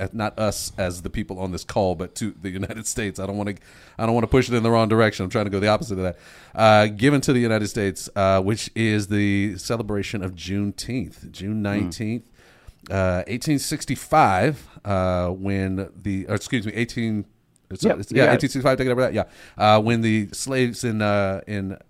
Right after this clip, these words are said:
Speaker 1: uh, Texas found out that, uh, they were free. Uh, slaves, and not the slave owners, though, but the <laughs> slaves found out that they were sla-, that they were free. And we have Rasul, who made an amazing documentary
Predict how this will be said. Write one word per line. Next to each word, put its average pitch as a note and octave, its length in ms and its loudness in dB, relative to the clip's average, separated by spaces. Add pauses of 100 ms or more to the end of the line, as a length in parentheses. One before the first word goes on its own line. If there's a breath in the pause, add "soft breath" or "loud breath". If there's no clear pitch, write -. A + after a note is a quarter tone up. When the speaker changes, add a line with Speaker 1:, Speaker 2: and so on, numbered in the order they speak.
(140)
Speaker 1:
uh, F#2 240 -4
Texas - 560 -4 (120)
found G2 400 0
out G2 380 0 (540 soft breath)
that, G#2 520 2
uh, G2+ 200 0
they A2+ 240 2
were F#2 480 0
free. D#2 440 -4 (160)
Uh, F2+ 240 -2
slaves, B2 400 0
and G#3+ 380 0
not C3+ 220 -2
the E3+ 60 0
slave E3 280 0
owners, F#2 260 -4
though, D#2+ 240 -10
but G#2 220 -2
the E3+ 120 6
<laughs> - 0 -
slaves D3+ 760 -2 (340 loud breath)
found C3 280 6
out B2 120 4
that B2+ 100 -2
they A#2+ 160 2
were A#2 120 2
sla-, B2 400 -2
that A2 180 2
they A2+ 120 0
were G#2+ 120 0
free. A#2+ 340 0
And A2+ 180 0
we C3+ 100 2
have B2+ 200 4
Rasul, F3 440 0
who A2+ 180 2
made A2+ 300 0
an G2+ 240 0
amazing B2+ 520 -2
documentary G2 840 -6